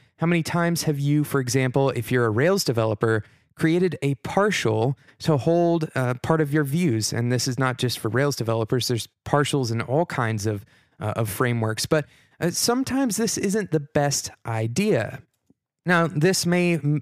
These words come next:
send alarms off in your head. You may be thinking, uh, that this is somewhat heretical <laughs> if you, if you follow this, uh, fundamental concept, if you were taught very strongly to never repeat yourself. Uh, but I, I encourage you to take a step back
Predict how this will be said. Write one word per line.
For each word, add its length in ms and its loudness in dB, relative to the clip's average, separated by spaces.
send 400 2
alarms 600 2
off 260 2
in 100 2
your 160 4
head. 300 2
You 100 2
may 160 2
be 120 0
thinking, 480 0
uh, 160 2
that 160 0
this 220 0
is 100 0
somewhat 340 2
heretical 840 2
<laughs> 40 -10
if 280 -4
you, 260 2
if 180 -4
you 80 2
follow 480 2
this, 440 -2
uh, 80 -2
fundamental 800 2
concept, 840 0
if 160 -2
you 100 2
were 100 2
taught 460 0
very 280 2
strongly 680 2
to 160 -2
never 340 2
repeat 380 -4
yourself. 520 0
Uh, 160 2
but 320 2
I, 180 2
I 140 4
encourage 600 2
you 300 4
to 120 0
take 320 -2
a 60 0
step 340 -2
back 360 -4